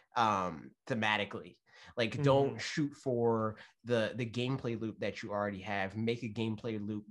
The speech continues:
Speaker 1: based on what the game is,
Speaker 2: Yeah.
Speaker 1: um, thematically.
Speaker 2: Yep. Yeah, it definitely makes sense.
Speaker 1: Make a game about the Pokemon world. Don't make a
Speaker 2: Mm-hmm.
Speaker 1: game that you think is a Pokemon game,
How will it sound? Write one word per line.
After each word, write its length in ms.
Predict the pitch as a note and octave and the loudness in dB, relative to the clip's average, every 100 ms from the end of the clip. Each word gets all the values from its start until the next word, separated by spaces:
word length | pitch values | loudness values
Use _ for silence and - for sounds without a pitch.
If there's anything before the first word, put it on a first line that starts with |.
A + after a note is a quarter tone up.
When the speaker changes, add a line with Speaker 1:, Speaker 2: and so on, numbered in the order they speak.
| - | -8
Speaker 1:
based 320 | G#2+ G#2+ - | -6 -6 -6
on 300 | F#2+ G2 F#2+ | -4 -2 -4
what 160 | G2 G2 | -6 -8
the 60 | |
game 420 | F2+ G2 G2 F#2+ F2 | -8 -6 -6 -6 -6
is, 560 | F#2+ F#2+ F2+ - - _ _ - | -6 -8 -8 -12 -14 _ _ -10
Speaker 2:
Yeah. 220 | A#2+ G#2 G2 F2+ | 0 2 4 2
Speaker 1:
um, 280 | E2+ D2+ - _ _ _ _ _ - | -2 -8 -12 _ _ _ _ _ -8
thematically. 440 | G#2+ F#2+ D#2 - - _ _ _ _ - | -4 -2 -4 -10 -20 _ _ _ _ -10
Speaker 2:
Yep. 160 | - F3 - _ _ _ _ _ _ C#3+ | -8 -10 -20 _ _ _ _ _ _ -14
Yeah, 140 | C3+ | -14
it 100 | D#3 | -12
definitely 240 | C#3+ C3+ D3+ | -14 -14 -14
makes 100 | - | -14
sense. 300 | D3 - - | -14 -12 -2
Speaker 1:
Make 180 | B2+ E3+ | 0 2
a 60 | A#2+ | 0
game 240 | B2 A2 | 0 0
about 240 | G2+ G2+ | 0 -2
the 80 | G2+ | -2
Pokemon 480 | - F#2 F#2 F2 E2+ | -6 -6 -4 -6 -8
world. 380 | E2+ D#2+ E2 _ - | -10 -14 -16 _ -6
Don't 220 | G#2 G#2+ | -2 0
make 180 | G#2+ C3 | 0 0
a 80 | G2+ | -2
Speaker 2:
Mm-hmm. 0 | |
Speaker 1:
game 420 | A2 G2 G2 F#2+ | -4 -6 -4 -4
that 200 | F#2 F2 G#2 | -2 -4 -4
you 120 | G2+ | -10
think 400 | - A2+ G2+ - | -6 -6 -6 -8
is 320 | F#2+ F#2+ F2 - | -12 -12 -12 -6
a 100 | G#2+ | -4
Pokemon 640 | - A2 G2 F#2 F#2 F2 F2+ | -4 -6 -6 -6 -6 -6 -10
game, 260 | F2 D#2+ | -14 -16